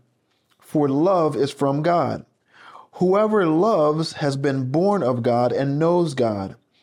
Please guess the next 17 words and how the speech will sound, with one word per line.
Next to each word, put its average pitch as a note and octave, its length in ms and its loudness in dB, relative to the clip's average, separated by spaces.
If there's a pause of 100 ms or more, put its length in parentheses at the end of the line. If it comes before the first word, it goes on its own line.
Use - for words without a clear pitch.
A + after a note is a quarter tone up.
(420)
Anyone G#3 580 0
who E3 180 0
does D#3+ 280 0
not D#3 280 -2
love C3 640 -2 (580)
does E3+ 260 0
not F3 260 -2
know F3+ 340 0
God," B2+ 580 0
and A#2 140 -10
here D#3 160 0
it D#3+ 80 0
is, B2+ 340 0 (640)
because C#3+ 440 -2
God C3+ 720 -2 (220)
is B2 200 -2
love. A#2+ 560 -2